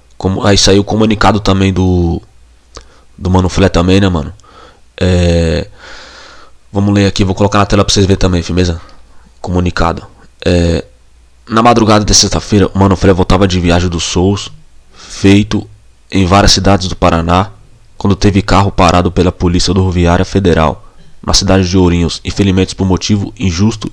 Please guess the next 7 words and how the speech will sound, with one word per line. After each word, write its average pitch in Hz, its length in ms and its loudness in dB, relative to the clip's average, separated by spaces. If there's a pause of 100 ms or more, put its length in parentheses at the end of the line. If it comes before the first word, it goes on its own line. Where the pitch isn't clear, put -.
(100)
foi 101 200 2
preso. 95 400 0 (640)
O - 80 -6
advogado 107 600 0 (240)
Ronan 101 440 2 (400)
Ioleski 98 560 2 (160)
Botejo, 104 640 2